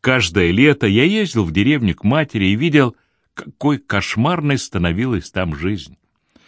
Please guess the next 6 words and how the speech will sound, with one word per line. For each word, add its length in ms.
Это 240
добавляло 580
свою 380
долю 420
в 160
понимании 760